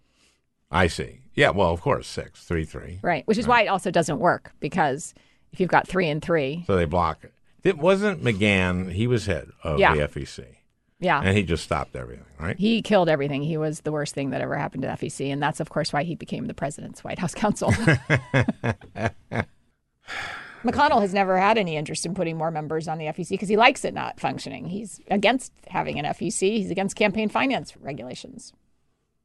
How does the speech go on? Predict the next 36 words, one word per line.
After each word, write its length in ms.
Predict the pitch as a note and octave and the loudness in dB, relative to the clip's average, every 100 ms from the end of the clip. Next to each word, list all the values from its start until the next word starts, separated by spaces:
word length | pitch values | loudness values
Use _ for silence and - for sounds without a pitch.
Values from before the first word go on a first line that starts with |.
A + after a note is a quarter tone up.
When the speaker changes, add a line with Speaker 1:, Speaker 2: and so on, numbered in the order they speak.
| _ - | _ 0
Speaker 1:
But 120 | G#2+ | 2
he 60 | |
used 240 | G#2+ F#3 - | 6 4 4
to 60 | |
be 100 | F2+ | 0
for 380 | E2+ - E2+ - | 0 0 -2 -2
them, 280 | D2 D2+ - | -8 -14 -10
right? 260 | F#2 G#2 - _ _ _ _ | -6 -6 -8 _ _ _ _
Speaker 2:
A 60 | A3 | 0
long, 240 | B3 A#3+ | 2 2
long, 180 | A3 G3+ | 0 0
long 180 | F3 D#3+ | -2 -2
time 220 | F3+ E3 | -4 0
ago. 100 | D3 | 2
Speaker 1:
Whoa, 120 | D3 | 2
whoa, 160 | D3+ D#3 | 4 4
whoa, 160 | D3+ | 4
whoa, 200 | C#3+ C3 | 4 2
whoa. 260 | A2 G2 E2 | 4 2 4
He 160 | A#2+ | 4
was 180 | D#3 C3+ | 4 2
for 240 | - C3 G#2 | 2 2 2
transparency. 1000 | - F#2 D2+ - E3 A2+ - - - _ _ _ | 2 2 0 2 2 2 -6 -18 -20 _ _ _
Speaker 2:
Yeah, 80 | G#3+ | 2
but 40 | |
he's 120 | G#3+ | 2
not 200 | F#3+ F#3 | 4 2
anymore. 320 | E3 D3+ - _ _ _ _ _ _ _ _ _ _ _ _ _ _ _ _ - | 2 -4 -12 _ _ _ _ _ _ _ _ _ _ _ _ _ _ _ _ 2
Speaker 1:
That's 260 | A#2 A#2 | 4 4
right, 240 | G2+ C2 - | 0 -4 2
'cause 220 | G#2+ F2+ | 4 4
he 160 | A2 | 2
said 320 | G#2+ - G2+ F2 | 2 4 4 4
sunshine 800 | - B2 C3 B2+ G2+ F2+ F2 E2+ | 2 4 4 2 0 2 0 -2
is 380 | E2+ E2 D#2 | -2 -4 -6
the 260 | - E2 D#2+ | -6 -6 -6